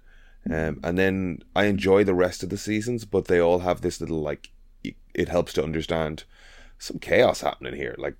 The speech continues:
he was gone for season four, he comes back for season five. They kind of half pretend season four didn't exist.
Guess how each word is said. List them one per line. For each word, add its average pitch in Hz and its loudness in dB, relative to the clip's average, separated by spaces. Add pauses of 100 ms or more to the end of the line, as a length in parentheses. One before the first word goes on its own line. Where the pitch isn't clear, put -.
(120)
he 80 0
was 85 0
gone 92 0
for 123 -6
season 92 -2
four, 82 0
he 87 -6
comes 80 -8
back 98 2
for 107 -4
season 87 -2
five. 85 2
They 87 2
kind 98 4
of 85 4
half 95 2
pretend 95 -2
season 87 -2
four 87 2
didn't 82 -4
exist. 80 -2